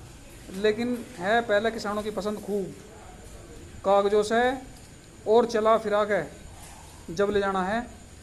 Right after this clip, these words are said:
जल्दबाजी नहीं करनी। और ये देखिए आप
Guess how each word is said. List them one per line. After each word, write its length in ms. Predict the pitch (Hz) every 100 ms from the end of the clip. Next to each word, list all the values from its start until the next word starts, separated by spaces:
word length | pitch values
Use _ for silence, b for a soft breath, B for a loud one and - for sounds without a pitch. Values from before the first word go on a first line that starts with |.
| - - -
जल्दबाजी 460 | 175 214 208 214 214
नहीं 120 | 202
करनी। 400 | 196 208 240 247 - - - - - - - - - - - - - - - - - - - - 175
और 140 | 190
ये 100 | 190
देखिए 280 | 190 190 202
आप 240 | 220 226